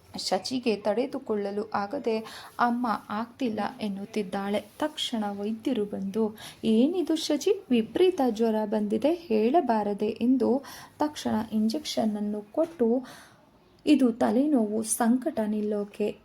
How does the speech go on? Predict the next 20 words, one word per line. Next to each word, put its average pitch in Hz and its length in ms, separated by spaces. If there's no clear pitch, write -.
ಇಲ್ಲ 254 220
ಅಂದ್ರೆ 240 400
ವಾಂತಿ 247 600
ಆಗುತ್ತೆ, 214 560
ನರ್ಸಿಂಗ್ 226 580
ಹೋಮ್‌ಗೆ 208 360
ಅಡ್ಮಿಟ್ 240 640
ಮಾಡಿ, 220 380
ಜ್ವರ 294 200
ತುಂಬ 294 340
ಇದೆ" 202 480
ಎಂದು 240 360
ವಾರ್ಡ್‌ಗೆ 233 500
ಸೇರಿಸಿಕೊಂಡರು. 214 1040
ಅವಳ 208 260
ಒದ್ದಾಟ 220 520
ನೋಡಲಾರದೆ 208 960
ವಿವೇಕ್ 233 420
ಹೊರಗೆ 226 460
ನಿಂತಿದ್ದ. 208 480